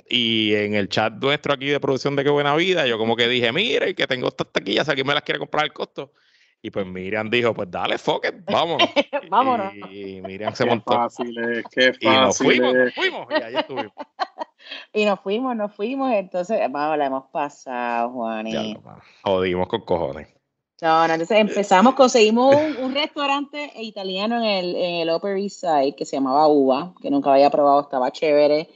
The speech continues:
Speaker 1: Muy
Speaker 2: Nos
Speaker 1: bueno.
Speaker 2: dimos un par de traguitos allí, nos montamos en el subway y caímos en Yankee Stadium, que eso era un desbarajuste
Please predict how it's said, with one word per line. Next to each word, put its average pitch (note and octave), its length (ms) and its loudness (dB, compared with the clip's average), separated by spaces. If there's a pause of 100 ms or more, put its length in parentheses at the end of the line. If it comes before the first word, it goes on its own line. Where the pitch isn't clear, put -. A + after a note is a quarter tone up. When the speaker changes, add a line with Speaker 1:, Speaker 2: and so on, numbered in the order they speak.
(160)
Speaker 1:
Muy G#2+ 120 0
Speaker 2:
Nos G3+ 100 2
Speaker 1:
bueno. D3+ 60 2
Speaker 2:
dimos D#3 180 4
un - 440 -20
par G#3 380 6
de G#3 120 -4
traguitos G#3 500 -4
allí, F#3+ 420 -2
nos D#3+ 180 -12
montamos D#3+ 840 0
en F#3 160 4
el F#3 140 4
subway A3+ 580 0
y - 40 -14
caímos D#3+ 400 2
en F#3+ 100 -2
Yankee E3 260 0
Stadium, F3 440 2
que E3 100 -2
eso D3 160 -2
era F3+ 240 4
un E3+ 340 -6 (1200)
desbarajuste C#3+ 1040 2